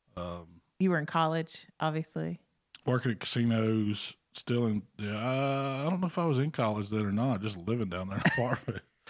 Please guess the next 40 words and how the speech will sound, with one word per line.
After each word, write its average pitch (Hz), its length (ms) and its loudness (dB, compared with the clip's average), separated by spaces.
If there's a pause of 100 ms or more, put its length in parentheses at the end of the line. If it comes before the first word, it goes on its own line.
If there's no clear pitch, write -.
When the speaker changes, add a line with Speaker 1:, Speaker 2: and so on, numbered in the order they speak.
(220)
Speaker 1:
<laughs> - 720 2 (100)
It 262 140 4
was 147 320 6
like, - 760 0 (340)
I, 131 260 2
I 156 60 4
did 180 160 2
a 135 40 2
tour 143 340 0
there, 95 200 -2
though. 95 280 -4 (680)
Um, 104 460 0 (180)
I'm - 120 -8
pretty 196 220 -8
sure - 220 -4
that's 98 240 -8
where 95 120 -8
I 87 80 -10
was. 104 220 -20
I 135 40 -10
don't 156 80 -8
remember 123 180 -4
where 101 120 -16
we, 87 40 -20 (160)
oh, 107 220 4
it 92 60 -2
was, - 200 -4
I 139 140 -2
know 107 140 0
it 104 40 2
was 87 160 -4
the - 60 -20
casinos. 95 420 -4
Speaker 2:
Did - 80 -4
y'all 175 120 4
go 170 160 0
somewhere? 208 260 0
You 185 140 4
went 185 120 2
to 170 60 4